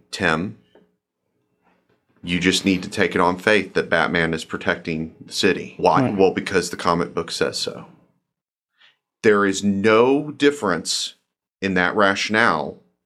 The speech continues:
Speaker 1: if we're thinking of this from a scientific and evidence point of view. There's no difference between that statement and them saying the Bible is true.
Speaker 2: Es-
Speaker 1: There isn't one.
Speaker 2: Right. Especially when you are giving your modification of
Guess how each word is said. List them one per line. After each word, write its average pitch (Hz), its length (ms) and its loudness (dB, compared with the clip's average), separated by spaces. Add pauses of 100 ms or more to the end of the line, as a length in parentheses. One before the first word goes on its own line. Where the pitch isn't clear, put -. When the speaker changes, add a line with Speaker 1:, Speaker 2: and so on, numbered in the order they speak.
(320)
Speaker 1:
if 98 160 -2
we're 101 140 4
thinking 110 400 0
of 101 180 0
this 101 220 2
from 95 240 0
a 85 80 -2
scientific 98 800 0
and 87 100 -2
evidence 90 460 0
point 90 260 -2
of 76 100 -8
view. 104 320 -4 (380)
There's 92 260 0
no 104 460 4
difference 123 420 0
between 95 400 -2
that 107 240 2
statement 82 540 0 (320)
and 95 160 0
them 90 120 0
saying 85 280 0
the 80 80 -4
Bible 73 340 -2
is - 60 -12
true. - 280 -8 (840)
Speaker 2:
Es- 139 160 2
Speaker 1:
There 95 200 6
isn't - 220 0
one. 69 200 -12 (420)
Speaker 2:
Right. 113 280 -4 (100)
Especially 170 540 0
when 139 260 2
you 127 180 0
are 117 200 -2
giving 117 560 -4
your 117 400 -2
modification 104 1080 -6 (120)
of 101 600 -4